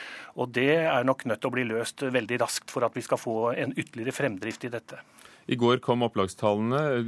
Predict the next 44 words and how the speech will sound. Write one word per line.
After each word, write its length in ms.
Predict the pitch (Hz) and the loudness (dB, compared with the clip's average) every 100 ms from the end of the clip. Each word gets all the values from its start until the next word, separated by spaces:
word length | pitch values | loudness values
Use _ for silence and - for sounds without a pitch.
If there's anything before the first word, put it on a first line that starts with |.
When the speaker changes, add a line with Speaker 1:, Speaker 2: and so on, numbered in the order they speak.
| 107 104 | -4 -2
Speaker 2:
De 100 | 117 | -2
fleste 400 | - 120 87 - | 0 0 0 0
avisene 1120 | 127 92 78 - 101 104 104 104 101 101 98 | 0 0 -4 -4 -2 0 0 0 0 -2 -4
gikk 380 | - 92 98 - | -6 -6 -8 -6
ned, 340 | 92 104 175 185 | -4 -2 -2 -2
Speaker 1:
Mm. 200 | 143 135 | -2 0
Speaker 2:
med 140 | 131 | 0
noen 260 | 127 104 110 113 | 0 2 0 0
unntak. 540 | 110 98 - 139 147 | 0 -2 0 -4 -2
Blir 640 | 139 135 131 120 113 107 107 | 0 0 0 -2 -2 0 0
dette 720 | 104 - 104 101 101 104 104 104 | -2 -2 0 2 2 0 -2 -2
redningen 380 | 95 92 104 101 | -2 -2 -4 -4
for 100 | 113 | -6
dem? 160 | 202 - _ _ _ - _ - - - | -6 -8 _ _ _ -20 _ -18 -18 -8
Speaker 1:
Eh, 180 | 139 131 | 0 2
digitale 440 | 123 120 131 123 | 2 0 4 4
plattformer 460 | 123 123 135 160 202 | 6 6 6 4 4
Speaker 2:
Og 140 | 170 - | 0 2
Speaker 1:
blir 220 | 113 139 | 4 6
Speaker 2:
ta 100 | 107 | 6
betalt 340 | 113 117 98 | 4 2 0
for 100 | - | 2
det? 120 | 139 160 | 0 0
Speaker 1:
Ja, 180 | 180 - | -2 -2
ja, 160 | - | 4
altså 180 | 123 - | 4 6
over 300 | 143 135 139 | 4 6 4
tid, 300 | 147 180 135 | 4 2 0
ja, 260 | 117 98 107 | 8 10 10
helt 240 | - 123 | 8 6
klart. 320 | 117 113 - - - - - - - | 8 6 4 -6 -12 -16 -14 -12 6
Eh, 300 | 127 131 127 | 12 12 12
men 240 | 131 139 | 10 8
vi 80 | 135 | 6
skal 240 | - 139 | 6 6
inn 180 | 127 127 | 8 6
i 40 | 185 | 6
en 160 | 135 | 6
lang 280 | 107 117 131 | 8 6 4
periode 520 | 135 147 151 131 135 | 6 6 6 2 2
nå 320 | 160 220 233 | 4 4 2
med 300 | 156 135 143 | 2 2 2
overgangsløsninger 1400 | - 135 104 107 110 113 110 - 120 113 - 123 131 139 | 2 0 -2 -2 -2 -2 -4 -6 -4 -4 -4 -4 -2 -2
mellom 580 | 120 104 117 123 120 | 0 0 2 2 0